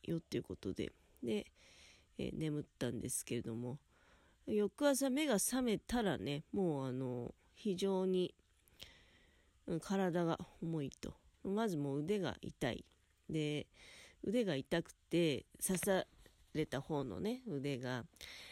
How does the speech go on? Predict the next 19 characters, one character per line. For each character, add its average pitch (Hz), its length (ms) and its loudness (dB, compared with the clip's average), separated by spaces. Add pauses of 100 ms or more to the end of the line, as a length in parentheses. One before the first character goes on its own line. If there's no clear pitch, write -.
(140)
私、 240 420 0
あ 240 120 4
の、 233 320 0 (420)
右 226 180 2
利 220 40 -6
き 233 260 -2
で 226 140 6
左 226 400 2
側 220 220 4
に 214 280 0
接 214 240 0
種 165 120 -2
し - 80 0
て 165 100 -2
も 156 140 -2
ら 156 100 2
う 156 80 0
け 135 160 -4
ど、 156 380 0